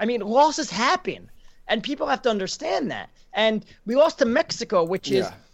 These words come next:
Speaker 2: a better
Speaker 1: on its
Speaker 2: team.
Speaker 1: worst day, even with us, and on their normal day, probably better than us.
Speaker 2: Yes.
Speaker 1: All right, like, and Costa Rica is probably gonna be the most difficult away game we play in the Hex. And yes,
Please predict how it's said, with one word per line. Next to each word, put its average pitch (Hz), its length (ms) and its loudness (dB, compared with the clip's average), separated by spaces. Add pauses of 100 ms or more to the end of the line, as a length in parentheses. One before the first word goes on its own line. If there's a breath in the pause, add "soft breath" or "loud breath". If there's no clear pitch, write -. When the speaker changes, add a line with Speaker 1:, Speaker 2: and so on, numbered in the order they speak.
(160)
Speaker 2:
a 127 100 -4
better 135 260 2
Speaker 1:
on 262 120 6
its 139 140 2
Speaker 2:
team. - 160 0
Speaker 1:
worst - 320 0
day, 233 380 4 (120)
even 269 360 2
with 185 200 -2
us, 165 260 -2
and 220 300 0
on 226 200 0
their 220 160 0
normal 311 380 2
day, 214 260 4
probably 370 580 2
better 294 320 4
than 160 180 -4
us. - 220 -12
Speaker 2:
Yes. 123 420 -2
Speaker 1:
All 226 80 4
right, - 220 -2
like, 240 160 0 (540 soft breath)
and 247 260 2 (280 soft breath)
Costa 320 340 -4
Rica 294 360 0
is 240 140 -6
probably 370 460 2
gonna - 160 -2
be 339 80 0
the 285 100 -2
most 247 300 0
difficult 311 600 0
away 254 300 4
game 233 260 0
we 226 140 -6
play 196 460 2 (100)
in 208 140 0
the 196 100 0
Hex. - 460 -4
And 175 160 -4
yes, 226 340 0